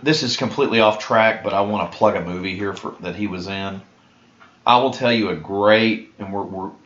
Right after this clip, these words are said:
it, to me it's horrifying. It's more science fiction, but it was horrifying. He was also in a movie called Fire in the Sky.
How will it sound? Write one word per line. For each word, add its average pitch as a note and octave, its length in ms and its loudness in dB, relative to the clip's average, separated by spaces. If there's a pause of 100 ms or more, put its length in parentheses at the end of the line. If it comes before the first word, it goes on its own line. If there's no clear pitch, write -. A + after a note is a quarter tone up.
(480)
it, G#2+ 220 -4
to C3+ 80 -4
me F#3 160 6
it's - 140 -2
horrifying. F#2+ 680 0
It's E2 180 -10
more C3 180 2
science G#2 400 0
fiction, G#2 360 -2
but D#2+ 80 -10
it - 20 -10
was - 100 -10
horrifying. E2+ 640 -4 (320)
He D#3 160 -4
was B2+ 180 -2
also G#2+ 440 4
in E2+ 80 -8
a E2 40 -8
movie E2 280 -10
called D#2+ 260 -8
Fire F#2 400 0
in D2 80 -10
the C#2+ 80 -14
Sky. C#2 640 -8